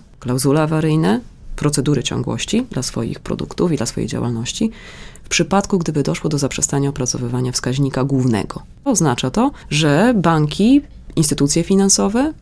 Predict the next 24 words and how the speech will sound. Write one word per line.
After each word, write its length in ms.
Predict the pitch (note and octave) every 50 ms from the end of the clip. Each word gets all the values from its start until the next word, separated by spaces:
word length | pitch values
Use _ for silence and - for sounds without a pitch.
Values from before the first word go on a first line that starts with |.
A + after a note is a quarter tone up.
| - - - - - - - -
wszystkie, 360 | - - - F#3+ - - - -
które 200 | - - C3 C3
państwo 280 | - C#3+ C#3+ - C3
mogą 140 | B2+ - C3
sobie 180 | - - C3+ C3
wyobrazić, 600 | B2+ B2 C3 B2 A#2 B2+ F3 G#3+ A3 - - - - - - -
jak 160 | C4 A#3+ -
również 380 | A#3 G#3 E3+ C#3+ C3 - - -
emitenci, 760 | D#3+ D#3+ D3+ C#3 D3 - A2+ G#2 - - - - - C4 - - - - - - - - - - - - -
y, 80 | D3 -
emitenci 500 | - D3+ D3 D3 E3 D#3 D3+ D3+ D#3 - - - - -
po-, 380 | D3+ C#3+ C#3 - - D3 C#3
y, 40 | C3
obligacji, 540 | - D3 C#3 C#3+ C#3+ C#3+ C#3+ C3+ - - C#3+
które 200 | - - C3+ B2+
są 120 | - B2+
notowane, 580 | B2 A#2+ B2 - B2+ C3 A2+ A2+ - E3 G#3 B3+ - - - - - - - - - - -
powinny 640 | - D#3+ D3+ D3 D3 F3 A3+ C4+ C4 G3 C#3+ B2 A2+
mieć, 360 | A2+ G#2+ F#2 E2+ - - -
czy 120 | - - -
też 200 | - - - -
one 160 | C#3+ C#3+ C3+
muszą 380 | D3 E3 D#3+ D3+ - - - -
mieć 320 | - - - - - -